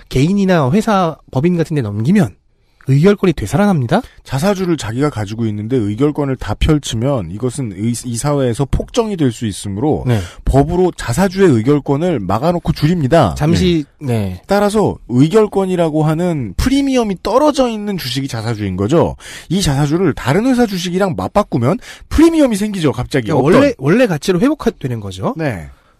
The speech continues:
Speaker 1: 네이버와의 맞교환 결과 미래 에셋 대우는 자기 자본이 육 조 육천억에서 칠 조 일천억으로 늘어나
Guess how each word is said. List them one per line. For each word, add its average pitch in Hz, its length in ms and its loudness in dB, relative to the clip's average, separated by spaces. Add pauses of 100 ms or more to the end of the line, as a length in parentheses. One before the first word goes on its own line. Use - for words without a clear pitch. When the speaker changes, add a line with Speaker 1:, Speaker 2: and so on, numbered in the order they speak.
(180)
Speaker 1:
네이버와의 247 640 2
맞교환 185 580 0
결과 127 500 -2 (540)
미래 180 360 2
에셋 165 240 -4
대우는 156 300 0
자기 143 340 -4
자본이 160 360 0
육 131 80 -6 (160)
조 208 120 -2
육천억에서 151 480 -2
칠 262 260 -4
조 - 160 -8
일천억으로 240 720 -2
늘어나 127 360 -2